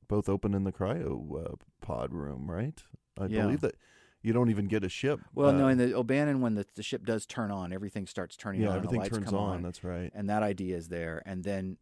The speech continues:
Speaker 2: then they go into the, to the freezer.
Speaker 1: Yeah, I gue-, I guess it's a testament to how Ridley, Ridley Scott's known for taking his time, and,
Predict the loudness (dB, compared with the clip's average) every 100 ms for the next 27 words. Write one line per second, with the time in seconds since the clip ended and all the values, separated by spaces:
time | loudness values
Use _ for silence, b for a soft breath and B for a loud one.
0 | _ -10 -6 -6 -8 -8 -8 -8 -10 -8
1 | -10 -14 -20 -18 -12 -10 -8 -10 -14 B
2 | B B -16 -10 -8 -8 -8 -10 -4 -2
3 | -2 -4 -2 0 0 0 -2 0 -2 0
4 | 0 0 0 -2 -6 -20 -12 -4 0 0
5 | 0 -2 0 -2 -2 -2 0 0 -2 -4
6 | -6 -2 -2 -4 -6 -6